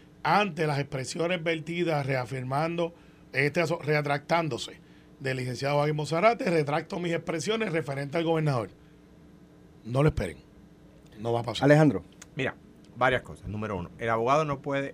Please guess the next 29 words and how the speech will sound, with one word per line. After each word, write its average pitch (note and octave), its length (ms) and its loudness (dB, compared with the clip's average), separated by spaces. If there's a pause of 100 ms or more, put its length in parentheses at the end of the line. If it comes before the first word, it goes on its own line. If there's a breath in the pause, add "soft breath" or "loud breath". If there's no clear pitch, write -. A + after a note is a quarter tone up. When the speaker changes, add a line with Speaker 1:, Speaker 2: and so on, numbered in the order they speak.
Speaker 3:
la, A#2 240 -4
la, A2 480 -4
la, G#2 280 -8
el G#2 100 -10
deber A2+ 300 -4
ético C#3 320 -4
del, B2+ 340 -6
de B2 140 -6
la, A#2+ 240 -6
del, A#2 360 -8
del A2+ 200 -10
abogado A2+ 460 -6
de G#2 100 -8
no... G#2+ 340 -8 (640 soft breath)
Eh, A2+ 520 -2 (920)
eh, A#2+ 200 -8
revelar A2 440 0
información A#2+ 760 -4
que A2 100 -10
le G2+ 80 -4
da G#2 100 -2
a - 20 -12
su A#2+ 120 -10
cliente A#2+ 540 -4 (100)
no G#2 200 -6
termina G#2+ 320 -4
con G2 100 -4
la F2 80 -6
sentencia. E2 460 -12